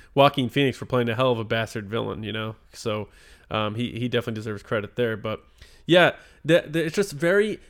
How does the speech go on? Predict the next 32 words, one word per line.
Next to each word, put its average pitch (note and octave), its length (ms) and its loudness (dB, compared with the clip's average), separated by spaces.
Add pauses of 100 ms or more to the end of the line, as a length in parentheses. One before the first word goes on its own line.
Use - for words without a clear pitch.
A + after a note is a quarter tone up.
Maximus F#3+ 460 -2
is F3+ 80 -4
just F3 160 -6
one D#3 140 -2
of E3+ 40 0
those D#3+ 140 -2
characters D#3 420 0
that's B2 180 -4
very D3 600 2 (340)
easy D3+ 460 2
to, B2+ 560 -2 (320)
uh, A#2 440 0 (120)
fall D3 380 6
for - 400 -4 (100)
and B2+ 260 0
like C3+ 520 2
and C3 160 -2
wanna C3 180 4
root C3 320 2
for A2+ 420 0
and A#2+ 140 -6
get C3+ 220 0
behind. G#2+ 560 -4
And B2+ 140 -2
it's, - 220 -8 (240)
it, C3+ 220 -2
it's B2+ 200 -4
weird C#3+ 500 0
how B2+ 180 2
it's A#2+ 140 -2
like, B2 200 0 (1400)
uh, B2 420 2